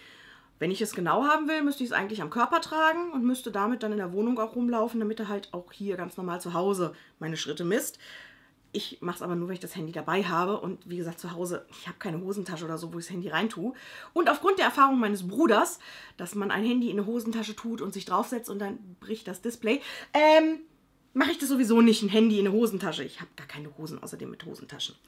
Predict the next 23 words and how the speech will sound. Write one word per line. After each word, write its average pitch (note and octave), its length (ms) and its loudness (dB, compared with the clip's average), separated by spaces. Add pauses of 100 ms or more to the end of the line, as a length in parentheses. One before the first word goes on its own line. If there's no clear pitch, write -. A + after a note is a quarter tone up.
(540)
Grundsätzlich - 480 -2
nicht. - 240 -14 (360)
So, A3 340 4 (380)
bei A3+ 240 6
dem G#3+ 200 0
nächsten C#4+ 360 2
Bildschirm C#4+ 540 0
zeigt A#3+ 280 0
er - 80 0
mir B3 240 2
diese G3 320 -2
Woche F3+ 240 2
an. C#4 180 4 (640)
Auch G#3+ 160 2
da A#3 500 10
habe A#3+ 160 4
ich A#3+ 100 -2
jetzt A3+ 220 -2
nur B3+ 400 6 (220)
dieselbe A3 380 6
Schrittzahl A3 520 0
wie G3 80 -2
heute, G#3 540 2